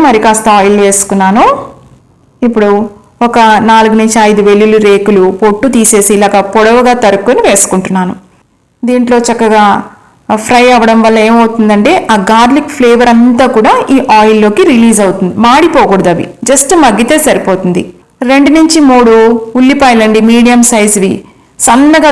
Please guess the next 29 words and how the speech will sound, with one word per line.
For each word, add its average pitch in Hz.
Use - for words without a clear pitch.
తరుక్కొని 240
వేసుకోవాలి. 202
సన్నగా 302
తరుక్కుంటేనే 247
కరెక్ట్గా 269
కుదురుతుందండి 220
ఆ -
గ్రేవీ 220
బేస్. 202
ఇవన్నీ 226
కూడా 240
మీడియం 254
ఫ్లేమ్ 220
మీద 208
కుక్ -
చేసుకోవాలి. 202
ఇవన్నీ 247
కూడా 277
బాగా 247
దగ్గరగా 220
అవ్వాలి 190
ఆనియన్స్. 214
ఇప్పుడు 233
చక్కగా 240
ఇదంతా 220
కూడా 254
మనకి 214
దగ్గరగా 220
అయిపోయినాయి. 208